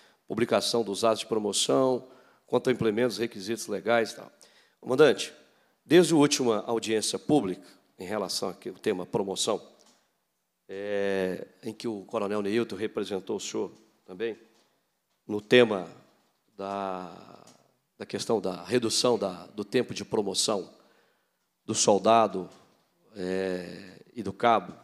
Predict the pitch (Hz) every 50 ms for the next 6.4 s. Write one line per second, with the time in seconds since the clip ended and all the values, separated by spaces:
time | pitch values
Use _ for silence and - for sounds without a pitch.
0 | _ - - 101 104 113 117 113 - 110 101 95 - - - 101 92 - - 110
1 | 113 110 95 90 - - - - _ _ _ _ _ _ _ _ _ _ _ _
2 | _ _ _ _ _ - 120 147 160 147 135 143 139 - 131 123 117 117 123 135
3 | 120 110 120 135 143 139 139 - - - - _ _ _ _ _ _ _ _ _
4 | - 110 - - 113 107 101 - 123 117 107 - - 107 98 101 104 95 92 -
5 | 104 101 98 98 - - - 104 95 95 95 - - - 120 120 110 - 107 95
6 | 92 98 101 95 90 - -